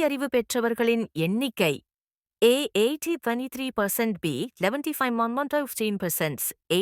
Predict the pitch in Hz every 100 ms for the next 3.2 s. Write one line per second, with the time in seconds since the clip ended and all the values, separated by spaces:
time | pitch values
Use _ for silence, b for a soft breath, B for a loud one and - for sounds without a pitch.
0 | 233 247 233 233 233 233 247 196 175 -
1 | 165 - 214 - - 165 156 165 147 -
2 | 170 156 143 151 160 175 160 - 156 -
3 | 156 147